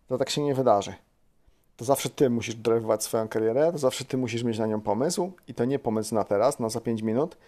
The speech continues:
ale najlepiej też z wyprzedzeniem. I to zdecydowanie najlepiej nie jeden pomysł,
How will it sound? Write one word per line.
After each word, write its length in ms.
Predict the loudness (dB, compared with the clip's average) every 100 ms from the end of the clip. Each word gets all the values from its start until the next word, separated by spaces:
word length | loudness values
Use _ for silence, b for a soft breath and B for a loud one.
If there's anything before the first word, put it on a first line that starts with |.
| b b
ale 120 | -4 0
najlepiej 360 | 0 0 -2
też 140 | -4 -4
z 40 |
wyprzedzeniem. 540 | -4 -2 2 2 0 -6 -14 _ _ _ _ _ -10
I 80 | 0
to 380 | 4 6 6 2
zdecydowanie 400 | -4 2 4 4
najlepiej 320 | 0 -2 -2
nie 380 | 0 2 2 2
jeden 340 | 2 2 2
pomysł, 560 | 0 0 0 0 0